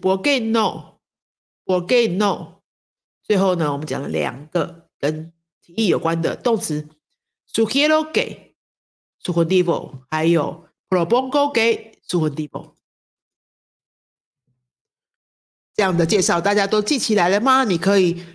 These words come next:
把这五个稍微整理一下，然后造一下你自己的句子练习一下哦。你最近有要跟别人提议什么吗？就把句子造出来，可以留言告诉我们，让我们帮你看看你造的怎么样。那最近四月份呢，云飞会有很多新的班开始，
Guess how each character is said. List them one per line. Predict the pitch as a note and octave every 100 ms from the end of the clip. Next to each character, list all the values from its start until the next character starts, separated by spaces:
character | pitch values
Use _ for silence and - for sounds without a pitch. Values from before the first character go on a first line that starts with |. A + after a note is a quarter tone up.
| -
把 | D#3+
这 | E3 -
五 | F3
个 | D#3+ D3+
稍 | A3
微 | G#3+
整 | G3+ F3+
理 | F3+
一 |
下， | E3 G3+
然 | D#3+
后 | D#3+ F#3 E3+ - _ -
造 | G#3+
一 | F#3+
下 | G#3+
你 | D#3
自 | -
己 | A3
的 | D#3+
句 | E3 G3+
子 | D#3 D#3+
练 | G3
习 | E3 D#3
一 | D3+
下 | A3 E3+
哦。 | D#3+ E3 E3 - - -
你 | -
最 | G#3
近 | G3+
有 | F3
要 | F#3
跟 | G3
别 | E3+
人 | E3+
提 | E3+ F#3
议 | A3+
什 | - C#3
么 | C#3+
吗？ | F3 F#3 F#3+ -
就 | - G3
把 | D3+
句 | G3
子 | D3+
造 | C#3+ F#3 E3
出 | F3
来， | F3+ C#3+ E3 - -
可 | A#3
以 |
留 | G#3+
言 | G3+ G3+
告 | A#3
诉 | G3 A#3+
我 |
们， | D#3+ C#3
让 | F3+
我 | D3
们 |
帮 | D#3 C#3+
你 |
看 | D3+ D#3
看 | E3+ D3
你 | - -
造 | D#3
的 | D3
怎 | D3
么 | D3
样。 | G#3 F#2+ - - - -
那 | A#3+ A#3+ G#3+
最 | G3 D4+
近 | D4+ B3+
四 | - E4+ C#4+
月 | C#4+ B3+
份 | C4 G#3+
呢， | F#3+
云 | F#3+ F#3+
飞 | A#3
会 | A3+ G3
有 | D#3
很 | D#3
多 | D#3 F3+
新 | - F3
的 | E3+
班 | E3 D#3
开 | D#3 D#3+
始， | D#3 G#2+